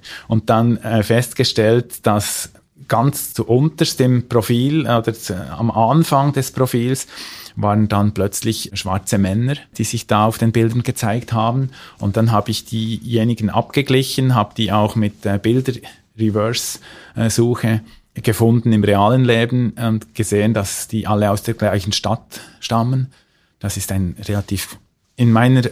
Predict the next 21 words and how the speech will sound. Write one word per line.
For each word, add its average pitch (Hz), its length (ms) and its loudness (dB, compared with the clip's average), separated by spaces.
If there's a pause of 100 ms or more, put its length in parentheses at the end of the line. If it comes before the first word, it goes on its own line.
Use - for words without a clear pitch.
(180)
Optik 117 360 0
ein 113 120 4
relativ 110 360 2
kleiner 110 340 2
Kreis 107 480 0
von 95 440 0
Personen, 101 440 0
die 104 100 -2
sich - 200 -6
da 92 140 -2
gut 104 300 -2
kennen. 131 320 0
Die 117 120 0
haben 101 160 0
sich - 180 -8
gegenseitig 104 680 -4 (580)
gelobt 113 680 0
<laughs> - 60 -8
im, 120 180 2 (420)
über 123 200 -4
Facebook. 135 640 2